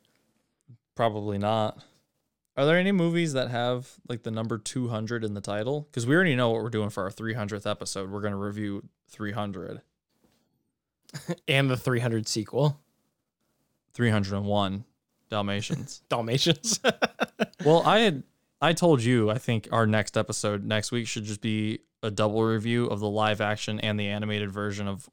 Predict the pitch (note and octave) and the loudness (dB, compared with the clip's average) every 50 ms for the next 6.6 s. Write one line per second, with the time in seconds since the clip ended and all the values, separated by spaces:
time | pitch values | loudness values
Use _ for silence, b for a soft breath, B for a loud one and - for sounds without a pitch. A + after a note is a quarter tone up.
0 | _ - A2 G#2+ G#2+ G2+ A2+ G#2 G#2 G2+ G2+ G2+ G2+ G2 G2+ G2+ G2 F#2+ F#2 F#2+ | _ -6 -2 0 0 0 0 -2 -2 -4 -4 -4 -4 -4 -4 -4 -4 -6 -6 -6
1 | G2 F#2+ G2 - - F2 F2+ - E2+ - - - _ _ _ _ _ _ _ _ | -6 -8 -8 -8 -8 -10 -12 -12 -12 -12 -12 -14 _ _ _ _ _ _ _ _
2 | _ _ _ _ _ - C#3+ F#3+ G#3 C3+ C3 B2+ A2+ A#2+ - - _ _ _ - | _ _ _ _ _ 0 2 4 4 6 4 4 2 0 -2 -4 _ _ _ -18
3 | - A#3 F3+ D#3 D3+ C3+ - - E3 D#3+ D#3 D3 C#3 D#3 C#3+ C3 C#3+ C3+ B2+ C3 | -8 0 2 2 2 2 2 4 4 6 6 6 4 4 2 4 4 4 4 4
4 | C#3+ D3 C#3+ C3 A#2+ A#2+ A2+ A2+ - - C3+ G#2+ G#2+ G#2+ A2 G#2+ G#2+ G#2+ A2+ A#2+ | 4 4 4 4 4 2 2 4 2 2 2 2 0 0 0 0 0 2 0 0
5 | A2+ A#2 A#2 - _ - - C#3 B2+ B2 - - A#2 A2+ A#2 A#2+ A#2 B2+ A#2 A2+ | 0 0 -2 -2 _ -2 0 0 0 0 0 -2 -2 0 2 2 4 2 2 2
6 | A2 A2 A#2 C3+ - - - G#2 G2 G#2+ - | 2 0 0 0 -2 -4 -4 -2 -2 -4 -6